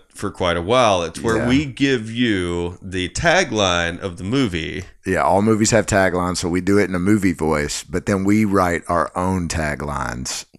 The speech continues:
Speaker 2: and, and perform it in a movie voice.
Speaker 1: That is correct. Um, can, can you give an example?
Speaker 2: <clears throat>
Speaker 1: Like,
Speaker 2: All right, so the, the original tagline is
Speaker 1: No, no, no. Give, give an example of another movie.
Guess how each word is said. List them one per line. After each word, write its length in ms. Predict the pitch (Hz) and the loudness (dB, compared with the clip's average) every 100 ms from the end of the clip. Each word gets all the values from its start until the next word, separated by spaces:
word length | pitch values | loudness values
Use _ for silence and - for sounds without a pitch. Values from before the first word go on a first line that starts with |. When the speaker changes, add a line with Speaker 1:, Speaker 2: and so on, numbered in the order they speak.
| 85 | -8
Speaker 2:
and, 280 | 78 76 - | -6 -6 -6
and 180 | 85 | -4
perform 400 | 85 90 98 92 | -2 0 0 0
it 60 | 82 | 0
in 80 | 67 | -2
a 60 | 67 | -2
movie 280 | 76 57 | -4 -4
voice. 360 | 53 57 - - - | -6 -8 -10 -16 -18
Speaker 1:
That 200 | - 101 | -4 -2
is 120 | 95 | -2
correct. 600 | - 120 131 127 65 - - | -4 -4 0 0 0 -8 -6
Um, 680 | 110 107 104 101 95 92 90 - | 4 6 6 4 2 -4 -10 -4
can, 240 | 127 123 | 2 2
can 220 | 120 143 160 | 0 -4 -2
you 80 | |
give 160 | 156 185 | -2 -2
an 80 | 160 | -2
example? 580 | 117 95 98 87 62 - | -6 -2 0 -2 -6 -2
Speaker 2:
<clears throat> 60 | 147 143 143 | 0 4 2
Speaker 1:
Like, 160 | 92 92 | 4 4
Speaker 2:
All 60 | |
right, 240 | 101 107 - | 4 4 4
so 120 | 120 | 4
the, 180 | 104 101 | 4 2
the 160 | 107 110 | 2 4
original 380 | 110 131 139 123 | 4 4 2 2
tagline 580 | 123 110 92 95 87 | 6 6 4 2 0
is 420 | 87 82 78 71 147 | -2 -2 -4 -4 -4
Speaker 1:
No, 120 | 170 | 0
no, 80 | 156 | 0
no. 100 | 107 | 0
Give, 320 | 160 160 160 | -2 -4 -4
give 160 | 214 | -4
an 80 | 233 | -4
example 440 | 202 170 156 151 135 | -6 -2 -2 -2 -2
of 100 | 110 | -2
another 340 | 101 95 92 | -2 -2 -2
movie. 380 | 80 80 - | -6 -12 -12